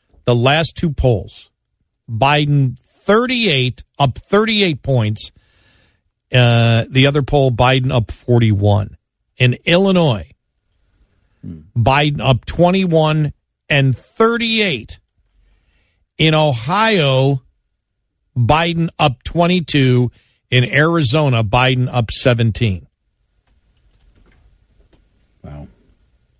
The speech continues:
Speaker 1: Do we have to go any further?
Speaker 2: I don't think so.
Speaker 1: <sighs> It looks like it's over. And in the general election, N B C Wall Street,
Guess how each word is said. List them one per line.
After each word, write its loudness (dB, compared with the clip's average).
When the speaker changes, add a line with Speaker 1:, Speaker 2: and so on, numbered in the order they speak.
Speaker 1:
Do -4
we 4
have 0
to -2
go 2
any 0
further? -2
Speaker 2:
I 4
don't 2
think 0
so. 0
Speaker 1:
<sighs> 2
It 0
looks 0
like 0
it's -6
over. -16
And 2
in 2
the 2
general 0
election, -4
N 0
B -4
C -2
Wall 2
Street, -2